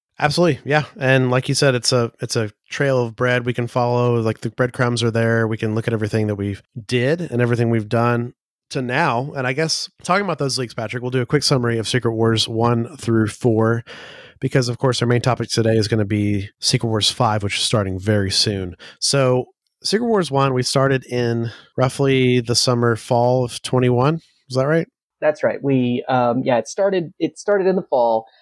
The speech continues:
Speaker 2: So, I mean, I had no idea what tabletop tournaments actually looked like. I, I,
Speaker 1: Okay.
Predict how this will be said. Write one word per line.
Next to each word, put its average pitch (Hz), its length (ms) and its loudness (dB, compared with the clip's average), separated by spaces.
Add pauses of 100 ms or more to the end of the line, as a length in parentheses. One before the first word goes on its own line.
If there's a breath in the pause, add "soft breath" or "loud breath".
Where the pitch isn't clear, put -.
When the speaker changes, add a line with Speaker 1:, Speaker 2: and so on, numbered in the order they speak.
(380 loud breath)
Speaker 2:
So, 165 520 0 (320)
I 165 80 2
mean, 160 200 -2
I 170 640 0
had 131 380 -2 (180)
no 131 240 0
idea 117 400 -2
what 113 220 -6 (160)
tabletop 123 460 -4
tournaments 113 440 -8 (160)
actually 113 540 -4
looked 107 260 -8
like. - 240 -4
I, 135 160 -2 (300)
I, 139 140 2
Speaker 1:
Okay. 139 180 2